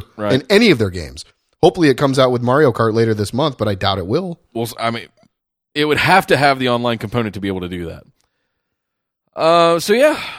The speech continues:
Speaker 1: uh, that's, that's kind of the Overwatch overview. If you guys are playing Uprising, uh, hope you enjoy it. Let us know what you think about the, the content pack.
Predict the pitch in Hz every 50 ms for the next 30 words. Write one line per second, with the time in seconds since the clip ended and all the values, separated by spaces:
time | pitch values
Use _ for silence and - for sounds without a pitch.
0 | - - - 160 165 170 170 160 151 143 151 156 165 165 - - - - - 160
1 | 156 - - 175 165 165 151 147 143 151 160 160 165 160 165 160 151 - 165 165
2 | 165 160 151 160 170 185 180 156 127 - 151 151 160 151 143 139 127 - 156 156
3 | 156 151 151 147 147 151 147 151 147 143 147 147 147 147 139 127 - _ - 113
4 | 117 110 113 110 110 110 107 104 117 139 143 147 139 127 110 110 135 143 147 151
5 | 147 143 - 117 123 139 143 131 - - 139 135 139 135 127 120 104 - 110 117
6 | 139 143 - 156 151 131 139 135 139 139 135 - - 127 123 123 123 120 110 110
7 | 107 - 135 135 135 123 - 135 120 - 131 135 131 123 - -